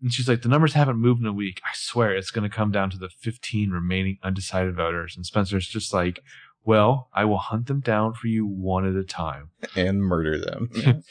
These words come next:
Speaker 1: Veronica's like, "Will you take them to the polling place?" And Spencer's like, "I will carry them on my back if necessary." Just imagine, it's election day, and Spencer Hastings, like, knocks on your door.
Speaker 2: I feel
Speaker 1: Yeah.
Speaker 2: like she's like, "Who are you voting for?"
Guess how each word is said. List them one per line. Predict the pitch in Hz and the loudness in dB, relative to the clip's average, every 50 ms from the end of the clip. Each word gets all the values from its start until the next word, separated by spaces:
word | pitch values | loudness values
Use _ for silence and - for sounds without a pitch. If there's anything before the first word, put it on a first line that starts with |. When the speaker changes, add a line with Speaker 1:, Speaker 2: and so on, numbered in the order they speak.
| - - - | -10 -2 2
Speaker 1:
Veronica's | 131 127 139 135 139 139 127 120 | 4 6 6 6 6 6 6 6
like, | 123 110 101 104 _ _ _ | 4 4 2 0 _ _ _
"Will | - 104 113 | -18 -12 -8
you | 113 110 104 | -6 -6 -2
take | - 107 101 | 0 0 0
them | 104 107 | 0 -2
to | 104 92 | -4 -4
the | 92 | -6
polling | - 101 98 104 117 127 | -6 -2 -2 0 0 0
place?" | 120 143 151 185 185 - - | 0 0 0 0 -2 -4 -10
And | - - | -14 -10
Spencer's | - 107 107 | -8 -4 -2
like, | 104 98 101 - - | -2 -2 -2 -4 -4
"I | 117 | -2
will | 123 123 | -2 -4
carry | 120 - - - 110 107 110 | -4 -8 -8 -4 -2 -2 -2
them | 110 107 | -2 -2
on | 101 95 | -4 -4
my | 95 92 87 85 85 - | -4 -4 -6 -8 -8 -6
back | 92 82 78 76 - _ _ | -4 -4 -4 -6 -10 _ _
if | _ 90 | _ -12
necessary." | 90 87 - - 98 90 87 85 - - - - - - | -12 -10 -8 -6 -6 -6 -6 -6 -10 -18 -20 -20 -10 -2
Just | - - 254 269 277 - | 4 6 6 6 6 6
imagine, | 247 214 180 143 117 110 113 123 135 131 120 90 85 _ - | 6 6 6 6 4 2 2 2 2 0 -2 -6 -10 _ -2
it's | - 156 175 - | 0 0 2 2
election | 240 208 147 123 117 123 120 - - 101 95 90 | 2 2 2 2 0 0 -2 -6 -8 -8 -8 -8
day, | 92 82 78 80 80 _ | -10 -12 -12 -12 -14 _
and | 107 107 - | -16 -14 -14
Spencer | - - - 127 127 120 - | -12 -8 -6 -6 -4 -4 -4
Hastings, | 117 107 113 120 117 - 113 101 92 92 87 - _ _ - | -2 0 0 0 0 -2 -6 -8 -8 -10 -12 -14 _ _ -10
like, | 98 95 92 - | -8 -8 -6 -4
knocks | 101 101 101 - - - - 127 | 0 2 2 2 2 0 0 0
on | 117 | 2
your | 107 101 95 | 2 0 -2
door. | 90 90 85 73 80 76 - _ _ _ _ _ _ _ _ _ _ _ _ _ _ _ _ _ _ _ _ _ _ _ _ _ _ _ _ _ _ _ - - | -4 -6 -8 -8 -8 -12 -14 _ _ _ _ _ _ _ _ _ _ _ _ _ _ _ _ _ _ _ _ _ _ _ _ _ _ _ _ _ _ _ 0 4
Speaker 2:
I | 123 117 | 4 4
feel | 117 - - | 4 4 4
Speaker 1:
Yeah. | - 92 | 6 8
Speaker 2:
like | - 143 | 8 6
she's | - - 156 135 123 139 | 4 2 -2 0 6 8
like, | 135 120 113 104 98 104 | 10 12 12 10 8 6
"Who | - - 156 | 2 2 2
are | 180 | 2
you | 190 175 143 120 | 4 2 2 2
voting | 117 120 123 139 147 139 117 | 4 4 6 6 6 4 4
for?" | 120 - 92 67 60 78 87 - | 2 0 0 0 2 0 -2 -2